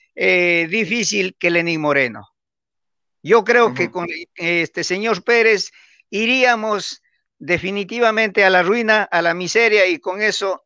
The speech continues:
Speaker 1: la violencia que vamos a tener en nuestro país. Antes, mejor deberíamos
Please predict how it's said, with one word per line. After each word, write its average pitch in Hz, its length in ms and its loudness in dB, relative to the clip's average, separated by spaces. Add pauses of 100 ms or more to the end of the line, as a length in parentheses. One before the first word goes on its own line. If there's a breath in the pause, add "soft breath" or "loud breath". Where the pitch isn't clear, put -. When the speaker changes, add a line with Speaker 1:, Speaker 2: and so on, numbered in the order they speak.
Speaker 1:
la 151 260 0
violencia 175 800 0
que 160 120 -4
vamos 160 300 -2
a 147 100 0
tener 143 300 -6
en 131 100 -6
nuestro 127 280 -8
país. 101 540 -10 (600)
Antes, 214 680 0 (100)
mejor 185 380 -4
deberíamos 190 800 -2